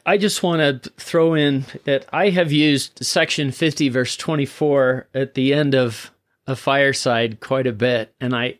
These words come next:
I love to say, "If you don't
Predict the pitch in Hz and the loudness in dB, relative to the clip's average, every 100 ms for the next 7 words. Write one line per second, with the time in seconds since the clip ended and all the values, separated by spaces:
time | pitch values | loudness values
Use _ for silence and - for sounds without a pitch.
0 | _ 135 131 127 147 160 156 - _ _ | _ -6 -4 -2 2 2 0 -8 _ _
1 | _ _ _ _ _ _ _ - 147 131 | _ _ _ _ _ _ _ -6 -4 0
2 | 147 139 139 135 214 320 | 2 4 4 4 2 2